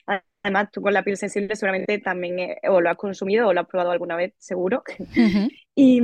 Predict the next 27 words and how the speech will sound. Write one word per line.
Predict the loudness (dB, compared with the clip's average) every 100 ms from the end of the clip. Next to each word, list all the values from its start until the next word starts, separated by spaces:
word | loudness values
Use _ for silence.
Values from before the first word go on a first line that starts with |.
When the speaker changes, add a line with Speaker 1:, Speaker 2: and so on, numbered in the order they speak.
| 2 0 0
Speaker 1:
y | 0 2
yo | 2
creo | 4 4
que |
es | 4
un | 2
activo | 0 0 0
que | 0
va | 0
a | 0
dar | 0
mucho | -6 -8 -6
que |
hablar | -2 -2 -2
porque | -6 -4 -2
al | -2
final, | -4 -8 -8
como | -6 -6
sirve | 0 2 2
tanto | 0 -2 -2 -2
para | 0 0
acné, | -2 -8 -6 -4 -4
para | -4 -2 0
piel | 0 0
grasa, | 0 0 -2 -10 -6
para | -4 -2
manchas, | -2 -4 -6 -12 -12 -12